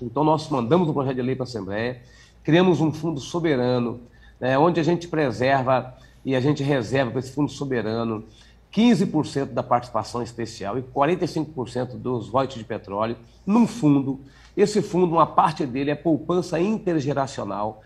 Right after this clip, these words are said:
é pra ficar numa poupança pra que as futuras gerações decidam o que fazer com esse dinheiro. E a outra parte é pra gente poder, no, esse fundo se associar a qualquer empresa que queira se instalar aqui, ou qualquer empresa daqui que queira ampliar os seus negócios aqui no estado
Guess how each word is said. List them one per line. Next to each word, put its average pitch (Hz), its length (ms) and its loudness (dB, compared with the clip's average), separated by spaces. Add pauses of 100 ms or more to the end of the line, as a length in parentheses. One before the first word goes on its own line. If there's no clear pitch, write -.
(180)
é 117 100 -2
pra 147 160 0
ficar 175 200 2
numa 185 160 2
poupança 175 500 -2
pra - 140 -4
que 175 100 -4
as 165 140 -4
futuras 175 320 0
gerações 156 440 0
decidam 156 360 -2
o 151 40 -4
que 160 60 -4
fazer 139 360 -2
com 160 80 -4
esse 147 120 -6
dinheiro. 110 440 -6 (480)
E 170 100 4
a 185 80 8
outra 214 240 6
parte 151 380 2
é 170 40 -2
pra 165 120 -4
gente 170 180 0
poder, 160 580 -4 (240)
no, 170 840 -2 (240)
esse 185 200 2
fundo 196 280 -2
se 196 160 -2
associar 170 920 2 (200)
a 147 120 2
qualquer 160 460 0
empresa 165 540 2
que 131 100 -10
queira 135 260 -4
se 139 140 -6
instalar 113 440 -2
aqui, 117 300 -4
ou 147 60 2
qualquer 143 260 -4
empresa 147 300 -2
daqui 139 560 0 (180)
que 139 80 -4
queira 170 220 2
ampliar 156 640 4
os 123 100 -10
seus 127 200 -8
negócios 117 560 0
aqui 131 240 -4
no 139 100 0
estado 123 500 0